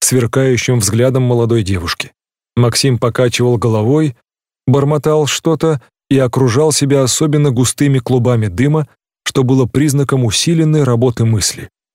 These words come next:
Но он твердо стоял на своем и порой, ни к кому не обращаясь, отпускал презрительные сентенции насчет неразумной женской любви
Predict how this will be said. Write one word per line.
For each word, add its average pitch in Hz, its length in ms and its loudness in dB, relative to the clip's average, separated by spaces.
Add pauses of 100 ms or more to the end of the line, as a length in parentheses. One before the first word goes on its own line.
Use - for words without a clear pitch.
(260)
Но 110 180 2
он 113 140 2
твердо 135 580 0
стоял 120 520 0
на 120 120 -2
своем 117 540 0 (240)
и 113 80 0
порой, 135 360 0
ни 147 140 0
к - 100 -12
кому 127 280 0
не 104 120 -2
обращаясь, 135 640 0 (220)
отпускал 135 580 0
презрительные 151 800 0
сентенции 123 680 0
насчет 117 400 0
неразумной 120 560 2
женской 110 420 -2
любви 101 460 0